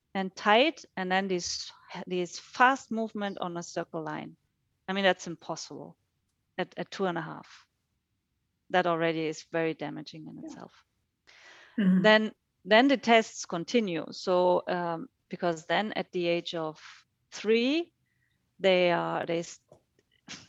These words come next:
Speaker 1: well, they say they start riding them at the age of three, but actually they're already presenting them at the age of three. So they start riding at two and a half, because otherwise you're not able to present a horse in a test for three-year-olds. And what they are doing there already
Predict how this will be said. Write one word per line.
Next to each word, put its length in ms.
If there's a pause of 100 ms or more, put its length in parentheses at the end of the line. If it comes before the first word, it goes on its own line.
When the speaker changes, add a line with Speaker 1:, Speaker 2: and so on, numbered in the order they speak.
(840)
Speaker 1:
well, 140
they 100
say 220
they 120
start 300
riding 360
them 140
at 100
the 60
age 160
of 100
three, 140
but 180
actually 260
they're 120
already 220
presenting 540
them 140
at 140
the 60
age 180
of 100
three. 180
So 120
they 140
start 340
riding 380
at 100
two 120
and 120
a 80
half, 220 (320)
because 240
otherwise 440
you're 100
not 200
able 300
to 160
present 420
a 60
horse 240
in 100
a 60
test 560 (500)
for 120
three-year-olds. 1000 (260)
And 140
what 160
they 120
are 100
doing 300
there 240
already 640